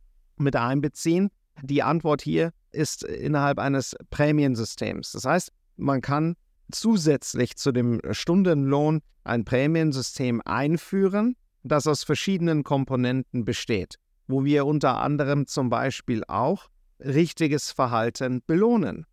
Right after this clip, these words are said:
Beispielsweise können wir sagen, innerhalb dieses Systems haben wir im Jahr tausend Euro. Wenn man sich nicht an Spielregeln hält, zum Beispiel zu spät kommen oder Zettel nicht abgeben, dann werden dir bei jedem Vergehen in Anführungszeichen zum Beispiel zwanzig Euro abgezogen.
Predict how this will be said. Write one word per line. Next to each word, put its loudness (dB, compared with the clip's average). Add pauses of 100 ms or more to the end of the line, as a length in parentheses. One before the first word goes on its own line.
(180)
Beispielsweise 0
können 0
wir 0
sagen, 0
innerhalb 0
dieses -4
Systems -2
haben -2
wir 2
im 2
Jahr 0
tausend -2
Euro. -2 (520)
Wenn 0
man 2
sich -2
nicht 0
an 2
Spielregeln 0
hält, 2
zum -2
Beispiel 0
zu -4
spät -2
kommen 0
oder 0
Zettel 0
nicht -2
abgeben, -2
dann 0
werden 0
dir 0
bei 0
jedem -2
Vergehen 0
in 0
Anführungszeichen 0
zum -2
Beispiel 0
zwanzig -2
Euro 2
abgezogen. -4